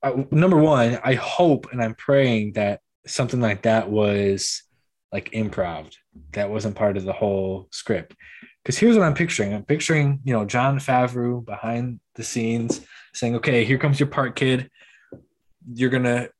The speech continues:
you know, be in the middle of a fight. And what I need you to do, I need you to sell the spin. I need you to spin around as fast as you can and start shooting." I just, I hope that that's not the case. I hope that's not what happened. I hope it was improv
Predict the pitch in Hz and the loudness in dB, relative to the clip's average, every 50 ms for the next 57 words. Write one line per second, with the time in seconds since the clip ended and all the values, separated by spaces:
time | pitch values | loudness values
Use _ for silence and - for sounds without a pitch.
0 | _ _ - 135 113 107 107 107 104 104 101 - 127 127 123 123 117 117 123 135 | _ _ -4 -4 -2 -2 -2 -2 -4 -4 -4 0 2 4 4 4 2 2 4 4
1 | 135 131 123 123 120 117 - - 123 120 104 110 113 113 113 107 107 123 131 127 | 4 4 4 4 2 0 0 0 0 0 2 0 0 0 2 2 2 2 0 0
2 | 120 117 113 113 117 120 107 101 107 113 113 104 107 92 90 - - - - 117 | 0 -2 -2 0 0 0 0 2 0 0 -2 -2 -4 -8 -8 -8 -6 -2 2 2
3 | 117 117 110 110 107 - - - 101 98 92 87 85 82 85 92 101 104 107 107 | 2 4 2 0 -2 -4 -6 -8 -6 -6 -6 -8 -10 -10 -10 -8 -6 -4 -4 -4
4 | 101 104 92 98 90 - - - - - 127 135 135 131 127 123 117 110 107 - | -4 -6 -8 -8 -6 -8 -8 -6 -2 0 2 2 2 2 2 0 0 -2 -4 -6
5 | - 113 113 - - 117 113 110 107 - 104 101 98 98 95 95 - - - - | -6 -6 -6 -6 -6 -6 -6 -6 -4 -4 -4 -4 -4 -4 -6 -8 -12 -16 -20 -20
6 | - _ _ _ - - 104 101 95 92 - - - 113 95 85 - - - 98 | -20 _ _ _ -14 -10 -10 -8 -8 -10 -8 -6 -4 -4 -4 -4 -6 -6 -4 -4
7 | 90 87 82 82 82 _ _ - - - _ _ _ _ _ _ _ _ _ _ | -4 -4 -8 -12 -14 _ _ -20 -20 -20 _ _ _ _ _ _ _ _ _ _
8 | _ _ _ _ _ - - - - - - 104 101 - - - - 95 - 107 | _ _ _ _ _ -20 -18 -18 -18 -18 -16 -14 -12 -12 -14 -12 -12 -10 -6 -6
9 | 101 - - 98 90 - 92 90 - - 90 87 85 - 87 - - 87 82 80 | -6 -6 -6 -8 -6 -6 -6 -6 -8 -10 -12 -12 -12 -12 -14 -12 -12 -12 -12 -12
10 | - - - - - - 101 95 - - 90 - - - 87 85 82 87 87 - | -14 -18 -20 -18 -14 -12 -12 -12 -10 -12 -16 -14 -14 -14 -14 -14 -14 -14 -14 -14
11 | - - - - - 156 165 _ - _ _ _ _ _ _ _ _ _ _ _ | -14 -16 -18 -18 -20 -20 -20 _ -20 _ _ _ _ _ _ _ _ _ _ _
12 | _ - 110 110 107 131 120 120 110 98 95 92 95 87 85 - - 82 78 78 | _ -10 -6 -2 -2 -2 0 0 -2 -4 -4 -6 -8 -10 -10 -12 -14 -14 -14 -16
13 | 80 80 | -16 -18